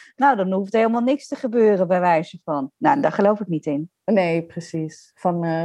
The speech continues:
Speaker 2: van Overijssel tot aan Tilburg, eh.
Speaker 1: Ja, je moet
Speaker 2: Ja.
Speaker 1: gewoon helemaal bedenken van, oké, we willen een inclusieve samenleving zijn. We, en soms denken we dat we dat al zijn, dat is gewoon niet waar.
Speaker 2: Oh ja, oh ja, oh ja.
Speaker 1: Eh,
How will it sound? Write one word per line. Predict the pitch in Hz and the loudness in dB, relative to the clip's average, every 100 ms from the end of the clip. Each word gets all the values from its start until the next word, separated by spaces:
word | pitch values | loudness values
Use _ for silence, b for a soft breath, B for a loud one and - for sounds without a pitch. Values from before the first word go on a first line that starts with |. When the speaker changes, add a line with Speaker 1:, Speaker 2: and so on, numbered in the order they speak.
| 170 | -4
Speaker 2:
van | 180 | -2
Overijssel | 151 180 185 180 180 180 175 170 | 0 0 2 4 2 2 0 0
tot | 180 | -2
aan | 185 175 | -4 0
Tilburg, | 185 175 165 147 156 160 | 0 2 2 0 0 -4
eh. | 160 156 156 156 165 _ | -6 -6 -8 -10 -16 _
Speaker 1:
Ja, | 247 269 302 208 165 - | 2 4 4 2 0 -4
je | - 190 | -2 0
moet | 170 | 0
Speaker 2:
Ja. | - | -2
Speaker 1:
gewoon | 170 156 | 2 2
helemaal | 160 165 160 175 175 165 | 4 2 0 2 2 2
bedenken | 165 175 170 160 | 2 0 0 -4
van, | - 151 - | -8 -6 -2
oké, | 208 190 156 220 b b _ | -2 2 2 0 b b _
we | 180 | 2
willen | 196 196 | 2 2
een | |
inclusieve | 165 170 170 - 156 | 0 -2 -4 -4 -6
samenleving | 156 180 214 170 143 143 143 143 | -2 0 2 2 0 0 -4 -2
zijn. | 135 151 262 285 _ _ _ _ | -2 0 0 -2 _ _ _ _
We, | 151 | -2
en | 139 143 | 0 0
soms | 160 143 | -2 0
denken | 156 143 151 | 0 0 0
we | |
dat | 147 143 | 0 0
we | 147 | -2
dat | 143 | -2
al | 143 | -2
zijn, | 135 131 127 | -2 -4 -6
dat | 127 | -10
is | |
gewoon | - 131 | -10 -8
niet | 139 | -6
waar. | 147 147 - - | -6 -8 -8 0
Speaker 2:
Oh | 285 | 2
ja, | 269 247 | 2 2
oh | 220 | 2
ja, | 220 | 2
oh | |
ja. | 190 | 0
Speaker 1:
Eh, | 151 | -4